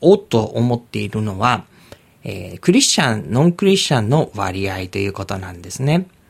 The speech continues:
で、私は、そうですね、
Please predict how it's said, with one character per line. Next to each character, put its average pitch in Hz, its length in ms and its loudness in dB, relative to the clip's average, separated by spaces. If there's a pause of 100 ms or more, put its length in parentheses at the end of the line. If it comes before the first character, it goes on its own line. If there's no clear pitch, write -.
(600)
で、 147 280 2 (300)
私 185 360 0
は、 208 340 4 (360)
そ 101 240 -6
う - 20 -10
で 98 100 -12
す - 120 -10
ね、 120 320 -4